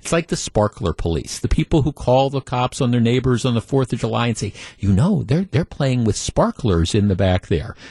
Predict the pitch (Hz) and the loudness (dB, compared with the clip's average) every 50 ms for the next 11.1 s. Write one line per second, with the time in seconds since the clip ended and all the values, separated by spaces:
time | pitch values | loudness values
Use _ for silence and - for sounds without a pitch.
0 | - - 147 135 120 123 113 - - 95 78 - - - 110 - 131 - - 120 | -6 0 0 0 0 0 -2 -4 -4 -6 -6 -6 -12 -14 -10 -8 -8 -4 -4 -4
1 | - - - 185 202 185 156 151 147 151 143 131 123 110 92 87 87 - - - | -4 -2 -2 -2 -2 0 0 0 0 0 0 2 2 2 2 2 0 -2 0 0
2 | 120 127 - - - - - - - 107 127 170 170 175 160 - - - 143 160 | 0 0 -2 -4 -14 -20 -16 -6 -2 0 0 2 2 0 0 -2 -2 0 0 0
3 | 175 - - 156 151 131 - - - 131 - - 196 196 - 110 104 - _ - | 0 0 -2 -2 -2 -2 -4 -6 -8 -6 -2 -2 -2 -2 0 -2 -2 -2 _ -2
4 | 110 107 110 127 147 151 156 151 143 139 147 143 143 131 - - - 165 160 - | 0 2 2 2 2 2 0 0 0 0 0 0 0 -2 -2 -2 -4 -4 -4 -4
5 | - 156 135 139 139 143 131 - 143 127 127 127 120 113 - - 156 143 135 - | -4 -2 0 2 2 2 2 0 0 -2 0 0 -2 -4 -2 0 0 0 0 0
6 | 139 - - 123 123 123 127 127 123 - - 123 - 147 147 139 - - 147 151 | -2 -2 -2 0 2 2 2 2 0 -2 -4 -6 -2 0 0 0 0 0 -2 0
7 | 185 208 190 165 131 120 92 - 117 95 71 62 - - - - - - - - | 0 0 0 0 0 0 -2 0 -2 -2 -2 -4 -8 -14 -16 -16 -16 -16 -12 -4
8 | - 135 175 226 262 214 - 160 120 113 120 151 190 - - - 110 - 143 175 | -2 0 0 0 -2 -4 -4 -4 -2 -2 -2 -2 -2 -4 -4 -6 -4 -2 -2 -4
9 | 202 - - - 98 113 151 - 165 143 - 127 101 95 107 107 139 190 214 202 | -2 -4 -8 -6 -4 -4 -2 0 -2 -2 0 -2 -2 -2 0 0 2 2 0 0
10 | - 165 139 135 131 135 139 - - - - - - - - 113 123 - 123 117 | 0 0 2 2 4 2 2 0 -4 -10 -16 -20 -12 -4 -2 -2 -2 0 0 0
11 | 127 120 | 0 0